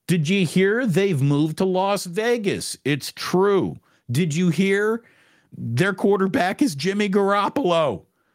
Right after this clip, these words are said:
It's true. And did you hear that Jimmy Garoppolo found himself in the win column once again? Put in the Raiders there last week. Will they start two and oh on the road?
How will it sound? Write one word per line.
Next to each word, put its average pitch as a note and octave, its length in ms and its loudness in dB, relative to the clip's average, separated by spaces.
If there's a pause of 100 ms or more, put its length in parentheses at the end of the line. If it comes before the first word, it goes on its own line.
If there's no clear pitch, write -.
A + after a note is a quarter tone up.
(300)
It's F3+ 300 -2
true. G3 680 0 (840)
And C3+ 140 0
did D3+ 160 0
you C#3 100 2
hear D#3+ 220 2
that D#3 80 -2
Jimmy D3 280 0
Garoppolo D3+ 800 0 (1040)
found D#3+ 420 0
himself E3+ 520 0
in D#3+ 120 0
the D3 80 2
win D#3+ 300 0
column D3 440 0
once C#3+ 420 0
again? E3+ 720 0 (380)
Put F#3 160 4
in G3+ 80 2
the F3+ 100 2
Raiders F3+ 480 2
there F#3 220 -2
last E3+ 400 0
week. F3+ 340 2
Will E3+ 160 2
they E3 160 0
start A3+ 680 -4
two A#3+ 260 -2
and A3 100 0
oh G#3+ 260 2
on F3+ 300 0
the D#3 100 2
road? F#3 680 2